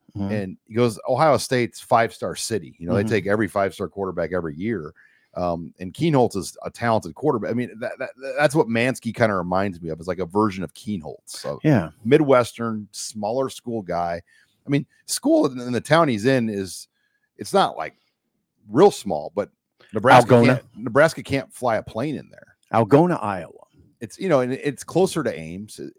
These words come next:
Speaker 2: you know, in terms of distance.
Speaker 1: It's th-, the quarterback recruitment will be interesting going forward for several reasons, but d-, and Dylan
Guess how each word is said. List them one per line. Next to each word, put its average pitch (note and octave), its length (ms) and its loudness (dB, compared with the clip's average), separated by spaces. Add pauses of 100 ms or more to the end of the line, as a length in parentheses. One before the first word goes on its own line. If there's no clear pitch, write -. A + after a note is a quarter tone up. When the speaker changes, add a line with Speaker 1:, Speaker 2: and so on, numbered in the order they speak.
Speaker 2:
you A#2 80 -10
know, F#2 80 -4
in F2+ 60 -6
terms A#2 240 -2
of D2+ 120 -8
distance. - 600 -12 (320)
Speaker 1:
It's - 260 -2 (340)
th-, - 120 -16 (100)
the C#3 180 -4 (120)
quarterback F3 720 4
recruitment C3 600 2
will B2 140 4
be A#2 140 0
interesting A#2 680 -2 (1160)
going B2 320 6
forward A2 460 4
for G2 340 -2 (160)
several A#2 480 4
reasons, F#2 640 -6
but A2+ 240 -8
d-, - 140 -16
and A#2 180 0
Dylan A#2 460 0